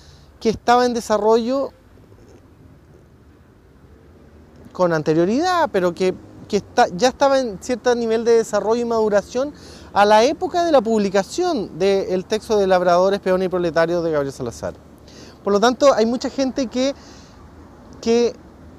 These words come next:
que tiende a, que tiende a nuclearse en torno a la aparición pública de Labradores. Tanto, tanto su llegada como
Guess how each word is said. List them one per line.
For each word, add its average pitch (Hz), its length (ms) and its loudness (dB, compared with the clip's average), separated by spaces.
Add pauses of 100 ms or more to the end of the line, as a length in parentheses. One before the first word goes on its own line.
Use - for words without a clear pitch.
(460)
que 214 380 0 (280)
tiende 262 480 0
a, 247 380 2 (540)
que 220 140 -4
tiende 247 520 -2
a 240 200 0
nuclearse 233 880 -4 (640)
en 247 220 0
torno 349 380 -4
a 349 40 -2
la 320 80 2
aparición 233 560 -2
pública 311 680 -2 (380)
de 202 100 2
Labradores. 185 720 0 (920)
Tanto, 254 440 -2 (120)
tanto 226 240 -4
su 247 120 -8
llegada 208 600 -2
como 214 380 -4